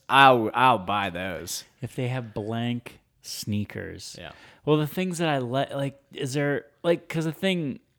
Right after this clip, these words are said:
Speaker 2: the only thing I really love in this world is, is Nelly Jane and nachos. Oh, interesting.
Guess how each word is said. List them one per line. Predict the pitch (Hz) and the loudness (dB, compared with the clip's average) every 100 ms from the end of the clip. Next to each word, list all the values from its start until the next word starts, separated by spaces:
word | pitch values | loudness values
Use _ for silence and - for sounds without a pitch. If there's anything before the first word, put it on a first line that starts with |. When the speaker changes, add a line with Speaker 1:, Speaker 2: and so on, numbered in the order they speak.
| _ | _
Speaker 2:
the | 151 | 0
only | 190 220 | 2 4
thing | 185 | 2
I | 143 | 4
really | 123 135 113 | 4 4 2
love | 110 113 113 107 101 120 | 0 2 2 0 -4 -8
in | 110 | -6
this | 107 98 | -4 -6
world | 110 110 117 123 | -4 -2 0 0
is, | 101 101 101 _ _ - | -4 -8 -12 _ _ -10
is | 113 | -8
Nelly | 107 110 110 107 | -4 -4 -4 -6
Jane | 104 107 110 | -6 -6 -6
and | 98 92 | -8 -10
nachos. | 95 90 - 90 87 - - - _ | -10 -12 -14 -14 -14 -16 -20 -20 _
Oh, | - 127 | -2 -2
interesting. | 107 113 - 101 98 | -2 -8 -12 -16 -18